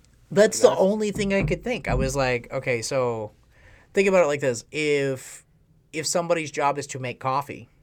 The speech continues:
Speaker 1: and you own Starbucks, like, you're, you're, you're the franchise owner, if that's a, I don't know if it's technically that's how it works or if Starbucks owns Starbucks. Let's say you own Lulu's to make it more fun.
Speaker 2: There we go.
Speaker 1: You're the lady that owns Lulu's coffee and you hire a person and they go,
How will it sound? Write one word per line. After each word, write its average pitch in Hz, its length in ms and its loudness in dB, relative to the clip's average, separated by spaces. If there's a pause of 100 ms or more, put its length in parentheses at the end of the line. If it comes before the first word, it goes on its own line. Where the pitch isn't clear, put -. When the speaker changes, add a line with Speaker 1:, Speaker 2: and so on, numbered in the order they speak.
(380)
Speaker 1:
and 127 120 -8
you 135 100 -4
own 127 140 -6
Starbucks, 120 680 -8 (380)
like, 123 200 -6
you're, 139 140 -2
you're, 123 360 -6 (140)
you're 127 160 -8
the 117 260 -8 (440)
franchise 135 520 -6
owner, 104 220 -10
if 101 80 -12
that's 104 160 -8
a, 107 160 -10
I 120 100 -8
don't 120 80 -8
know 113 80 -8
if 107 80 -14
it's - 140 -20
technically 110 460 -12
that's 104 200 -12
how 107 100 -8
it 76 60 -8
works 107 260 -8
or 104 140 -6
if - 180 -16 (140)
Starbucks 113 420 -6
owns 135 140 -10
Starbucks. 143 360 -14 (340)
Let's 427 160 2
say 285 120 2
you 208 100 4
own 165 180 0
Lulu's 120 640 -6
to - 80 -8
make 165 160 0
it 117 80 -4
more 113 140 -8
fun. 135 120 -2
Speaker 2:
There 117 80 0
we 113 80 -12
go. 110 240 -10 (100)
Speaker 1:
You're 190 140 4
the 180 80 4
lady 190 240 4
that 185 140 2
owns 151 260 -4
Lulu's 147 380 -2
coffee 104 500 -6 (320)
and 135 140 -4
you 143 100 -6
hire 139 300 0
a 117 80 -4
person 107 480 -4
and 135 120 -8
they 131 100 -4
go, 123 140 -4